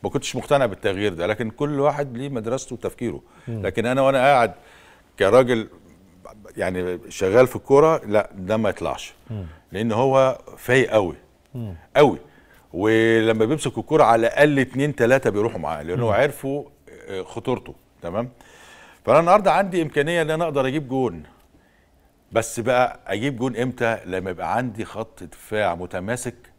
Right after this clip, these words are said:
Speaker 1: عنده رقابة قوية جدًا، لأن أنا في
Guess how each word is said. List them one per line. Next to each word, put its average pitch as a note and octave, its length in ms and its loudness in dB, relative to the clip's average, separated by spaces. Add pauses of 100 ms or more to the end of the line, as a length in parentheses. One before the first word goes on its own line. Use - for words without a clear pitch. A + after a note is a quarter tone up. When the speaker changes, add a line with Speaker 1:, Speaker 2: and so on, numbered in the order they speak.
(1200)
Speaker 1:
عنده G#2 380 0
رقابة G#2 420 -4
قوية G#2+ 280 -2
جدًا، B2+ 440 -8 (180)
لأن F#2+ 260 -10
أنا G#2 160 -8
في D3 440 -8